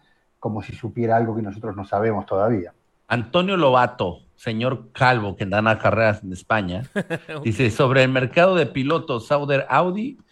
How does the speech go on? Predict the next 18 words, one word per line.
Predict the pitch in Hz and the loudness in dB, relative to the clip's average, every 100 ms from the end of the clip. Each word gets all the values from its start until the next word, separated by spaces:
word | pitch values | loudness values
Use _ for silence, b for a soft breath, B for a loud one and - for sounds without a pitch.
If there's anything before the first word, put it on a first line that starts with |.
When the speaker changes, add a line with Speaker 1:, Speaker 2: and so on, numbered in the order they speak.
| b - | b -6
Speaker 2:
va | 120 147 | 2 4
a | 160 | 4
anunciar | 151 123 - 143 139 | 0 -4 -2 0 0
pronto | 151 147 151 127 | -4 -6 -8 -6
quién | 151 | -2
acompañará | 139 - 113 113 110 110 | -2 -2 -4 -2 0 0
a | 107 | -2
Hülkenberg | 127 107 120 113 | -6 -6 -2 -2
a | 98 | 0
partir | 101 95 107 104 | -2 -2 -2 -2
del | 98 | -2
dos | 95 | -2
mil | 90 95 | -4 -4
veinticinco. | 87 - 98 87 82 82 _ b b b | -6 -8 -10 -8 -12 -14 _ b b b
No | 113 127 151 165 | -6 -2 0 0
será | 147 123 120 | 2 0 2
Carlos | 117 98 87 | -2 -4 -2
Sainz, | 131 175 196 - - | 0 0 -2 -8 -20